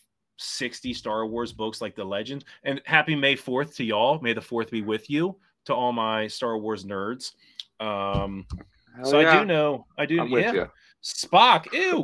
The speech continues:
Speaker 1: go.
Speaker 2: <laughs>
Speaker 1: Actually, I will give credit. The new Star Trek stuff has been pretty decent. And I, and I was never even, like, a big into Star Trek.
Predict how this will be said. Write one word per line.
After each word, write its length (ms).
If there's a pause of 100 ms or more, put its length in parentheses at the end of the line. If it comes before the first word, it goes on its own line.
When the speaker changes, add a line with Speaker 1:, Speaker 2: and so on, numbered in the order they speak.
(100)
Speaker 1:
go. 420 (380)
Speaker 2:
<laughs> 380
Speaker 1:
Actually, 400 (800)
I 140
will 180
give 220
credit. 380 (240)
The 160
new 420
Star 300
Trek 260
stuff 240
has 100
been 160
pretty 180
decent. 380 (240)
And 120
I, 220
and 160
I 120
was 180
never 240
even, 280
like, 280
a 100
big 320
into 260
Star 220
Trek. 240